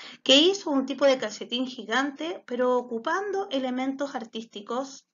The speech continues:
eh, como el fierro, como la, el color negro, ¿cierto? Donde la escultura se mezcla también con el arte, ¿ya? Y el calcetín, un calcetín roto, que uno diría,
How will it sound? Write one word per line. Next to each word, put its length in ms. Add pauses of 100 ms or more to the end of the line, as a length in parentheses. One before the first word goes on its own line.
(160)
eh, 160
como 200
el 80
fierro, 720
como 320
la, 640
el 120
color 320
negro, 640 (440)
¿cierto? 420
Donde 320
la 80
escultura 640 (420)
se 220
mezcla 680
también 480
con 140
el 140
arte, 400 (260)
¿ya? 260
Y 100
el 100
calcetín, 640
un 80
calcetín 460
roto, 520
que 160
uno 100
diría, 380